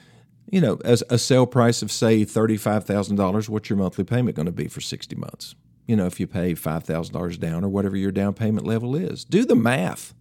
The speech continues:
before you go in. Know how much, um, how much you can buy with the dollars that you can afford per month, but don't sh-, don't share that with the salesperson. Don't even talk about payment until you find out what you're paying for the car.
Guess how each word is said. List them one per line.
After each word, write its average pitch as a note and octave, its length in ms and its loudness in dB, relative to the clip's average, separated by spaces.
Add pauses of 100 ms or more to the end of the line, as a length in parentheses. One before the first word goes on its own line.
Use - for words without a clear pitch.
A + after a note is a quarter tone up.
(180)
before C3+ 260 0
you B2+ 100 4
go A2+ 220 4
in. G#2 240 -2 (920)
Know D3+ 640 6 (440)
how D3 280 4
much, C#3+ 580 2 (180)
um, G#2 520 0
how B2+ 120 2
much C3+ 280 0
you B2 60 2
can G#2+ 160 2
buy D3+ 260 0
with A2 160 0
the F#2+ 80 -2
dollars G#2 440 2
that A2+ 140 -2
you C#3 140 -2
can C#4 260 -6
afford D#2 340 -4
per - 160 -6
month, - 320 -10
but - 100 -6
don't - 160 -12
sh-, - 100 -12
don't A#3 260 -2
share F#3 260 0
that G2 140 0
with E2 120 -4
the - 60 -10
salesperson. - 680 -6 (760)
Don't F3 260 2
even D3+ 200 0
talk A#2+ 260 0
about G2 280 0
payment F#2 460 -4 (1040)
until A2+ 320 4
you A#2+ 140 6
find D#3 400 0
out G#2 180 2
what G2 220 0
you're G#2 80 -2
paying F2+ 260 -2
for - 120 -14
the - 100 -10
car. - 240 -14